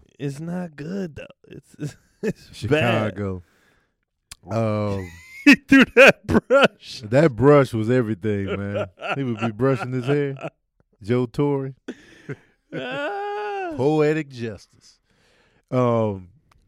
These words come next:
Speaker 2: yeah, John Singleton had a stroke, and it was funny because I was just reading up on, uh, Tim Curry.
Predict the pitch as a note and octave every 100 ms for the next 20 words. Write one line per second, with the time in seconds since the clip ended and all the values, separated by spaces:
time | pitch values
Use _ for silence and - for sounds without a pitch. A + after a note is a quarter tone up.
0 | _ _ B2+ D#3+ F#3 D3+ E3+ F3+ - F#3+
1 | D#3+ D#3 C#3 C#3 A#2 - - E3 C3 C3
2 | B2 - F#3 D#3+ C3 B2 A#2+ C#3+ B2+ A2+
3 | A#2 B2 C3+ B2 A#2 A#2 A2+ A2 G#2+ G#2
4 | G2+ G2 - D3+ B2 - C#3 G#2+ G#2